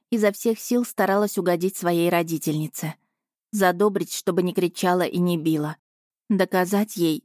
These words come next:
или всё-таки себе, что я не ничтожество. Помню, как не хотелось мне возвращаться после школы домой. Там меня ждали равнодушные глаза и презрительные усмешки. Ещё помню, как ненавидела занятия по экономике,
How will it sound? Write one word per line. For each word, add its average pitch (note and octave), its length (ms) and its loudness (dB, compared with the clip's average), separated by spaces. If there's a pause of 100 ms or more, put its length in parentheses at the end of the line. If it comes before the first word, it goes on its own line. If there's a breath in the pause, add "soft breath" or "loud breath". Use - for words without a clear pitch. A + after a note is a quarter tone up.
или G#3+ 180 2
всё-таки G#3+ 400 -2
себе, F3+ 480 -2 (340)
что - 200 -4
я F3 220 2
не F3+ 140 2
ничтожество. E3+ 880 -4 (1400)
Помню, G#3+ 340 4
как - 220 -6
не F#3 60 -2
хотелось G#3 520 -2
мне G3 220 2
возвращаться F#3 760 -2
после F3+ 320 -2
школы G3 380 -2
домой. F3+ 520 -2 (540)
Там G#3+ 240 2
меня F#3 240 2
ждали G3 300 2
равнодушные F3+ 760 0
глаза E3+ 460 0 (320 soft breath)
и C4 80 0
презрительные F#3 720 0
усмешки. E3 760 -4 (800)
Ещё F#3 400 0
помню, A3+ 420 2
как G3+ 220 -2
ненавидела F#3+ 580 2
занятия F3 540 0
по F#3 200 -2
экономике, F3+ 720 0